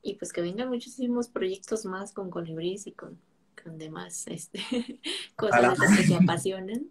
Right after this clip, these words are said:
Speaker 1: <laughs> Éxito en todo, y te agradezco nuevamente, pues, el que hayas estado
Speaker 2: No, hombre,
Speaker 1: en
Speaker 2: muchas
Speaker 1: este
Speaker 2: gracias a
Speaker 1: espacio.
Speaker 2: ti por permitirme también explicar un poco el proyecto, ¿no? Y también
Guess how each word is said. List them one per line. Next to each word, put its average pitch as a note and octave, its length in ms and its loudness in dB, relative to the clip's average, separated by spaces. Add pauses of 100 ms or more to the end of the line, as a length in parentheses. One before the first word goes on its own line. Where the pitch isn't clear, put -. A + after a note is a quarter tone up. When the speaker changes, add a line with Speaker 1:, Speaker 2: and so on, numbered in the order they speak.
(200)
Speaker 1:
<laughs> C4 540 -4
Éxito G3 560 -6
en E3 200 -6
todo, G3+ 520 -4 (480)
y D#3+ 460 -8
te F3 60 -2
agradezco E3 440 -4
nuevamente, D#3+ 560 -6
pues, D3 200 -10
el D3+ 120 -12
que D3+ 180 -8
hayas D3+ 220 -2
estado D3+ 380 -8
Speaker 2:
No, D#3 120 8
hombre, D3 200 12
Speaker 1:
en B2 100 10
Speaker 2:
muchas C3 220 12
Speaker 1:
este C3+ 40 12
Speaker 2:
gracias C3+ 340 12
a B2+ 80 8
Speaker 1:
espacio. A#2+ 60 4
Speaker 2:
ti A#2+ 180 8
por C#3 140 10
permitirme A#2 560 10
también A#2 300 12
explicar A2+ 400 6
un A2+ 80 8
poco A2+ 200 6
el A#2+ 100 8
proyecto, A2+ 500 8
¿no? A#2 200 8
Y A#2+ 80 6
también A2+ 640 8